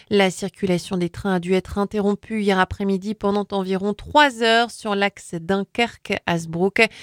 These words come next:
Des investigations, euh, sont en cours.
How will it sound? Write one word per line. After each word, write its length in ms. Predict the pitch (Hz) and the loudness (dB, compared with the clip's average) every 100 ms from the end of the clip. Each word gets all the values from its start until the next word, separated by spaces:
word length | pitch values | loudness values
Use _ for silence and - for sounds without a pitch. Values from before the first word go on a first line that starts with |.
| - - 180 | -20 -12 -2
Des 380 | 196 208 190 | 2 2 2
investigations, 1000 | 196 190 - - 180 170 - - 196 190 180 | 0 0 -4 -4 0 0 -2 -2 0 2 0
euh, 60 | |
sont 420 | 170 - 233 214 202 | -2 -2 -2 -2 -2
en 140 | 170 | -4
cours. 420 | - - - - | -6 -10 -8 -10